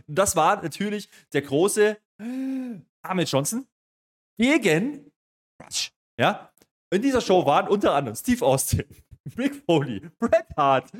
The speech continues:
Triple H, Vince McMahon, die waren alle nicht Main Event. Nein, es war Crush gegen Ahmed Johnson.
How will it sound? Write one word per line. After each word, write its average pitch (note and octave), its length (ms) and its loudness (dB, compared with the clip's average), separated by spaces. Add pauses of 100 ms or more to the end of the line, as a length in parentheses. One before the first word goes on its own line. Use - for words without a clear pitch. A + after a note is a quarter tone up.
(320)
Triple F4 320 -4
H, - 420 0 (420)
Vince F4+ 240 -2
McMahon, F#3 440 2 (260)
die F#4 60 -10
waren C4 120 0
alle G#3+ 220 0
nicht D#3+ 160 -6
Main C#3+ 140 2
Event. B2+ 280 -2
Nein, E4+ 240 4
es C4+ 160 2
war G#3+ 120 2
Crush G3+ 280 0
gegen D#3+ 160 -4
Ahmed C#3+ 240 -2
Johnson. F3 380 -4